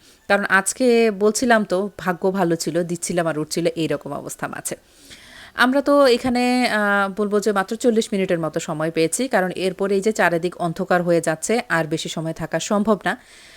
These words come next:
কারণ এরপরে অন্ধকার হয়ে গেলে গাড়ি নিয়ে আমরা বের হতে পারবো না। আর যদি বলি যে আমরা কোথায় গিয়েছি সেই ঠিকানাটা, এইটা আসলে পরিচিত কাউকে সাথে করে না নিয়ে যেয়ে এই ঠিকানা বের করা সম্ভব না,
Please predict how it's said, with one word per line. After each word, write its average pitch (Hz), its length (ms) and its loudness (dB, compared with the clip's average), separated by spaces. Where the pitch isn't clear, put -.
কারণ 226 280 6
এরপরে 214 340 4
অন্ধকার 202 380 2
হয়ে 190 180 2
গেলে 196 200 2
গাড়ি 196 320 2
নিয়ে 226 160 2
আমরা 175 220 0
বের 160 200 0
হতে 160 200 -2
পারবো 151 300 -6
না। - 120 -12
আর 208 260 2
যদি 262 240 0
বলি 277 260 2
যে 285 100 2
আমরা 269 180 2
কোথায় 262 420 4
গিয়েছি 269 380 0
সেই 254 200 -2
ঠিকানাটা, 233 720 0
এইটা 233 340 0
আসলে 247 320 0
পরিচিত 247 540 0
কাউকে 233 360 2
সাথে 196 320 -6
করে 202 260 -2
না 175 220 -2
নিয়ে 208 260 -2
যেয়ে 185 300 0
এই 175 240 -6
ঠিকানা 175 320 0
বের 156 180 -2
করা 156 220 -6
সম্ভব 214 420 -2
না, 175 140 -6